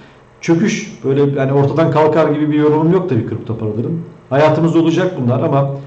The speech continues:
herhalde kör topal bir şekilde bir süre daha devam eder. Biraz da oturması için zaman olması lazım. Biraz daha regülasyonun artması lazım herhalde. Orası da biraz dalgalanması devam edecektir diye açıkçası düşünüyorum. Yani piyasalar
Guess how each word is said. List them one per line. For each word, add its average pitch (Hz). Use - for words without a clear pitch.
herhalde 139
kör 151
topal 127
bir 120
şekilde 117
bir 120
süre 123
daha 107
devam 143
eder. 151
Biraz 135
da 131
oturması 123
için 135
zaman 117
olması 98
lazım. 98
Biraz 156
daha 131
regülasyonun 120
artması 113
lazım 101
herhalde. 95
Orası 156
da 151
biraz 139
dalgalanması 127
devam 117
edecektir 104
diye 98
açıkçası 107
düşünüyorum. 104
Yani -
piyasalar 165